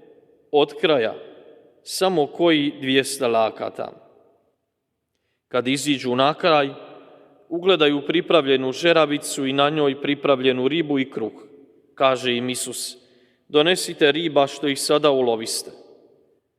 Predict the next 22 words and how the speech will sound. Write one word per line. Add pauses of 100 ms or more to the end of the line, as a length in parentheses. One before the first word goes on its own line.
(260)
Na
to
se
Šimun
Petar (120)
popne (260)
i
izvuče
na
kraj
mrežu (140)
punu
velikih
riba, (500)
sto
pedeset
tri. (880)
Premda
ih
je
bilo
toliko,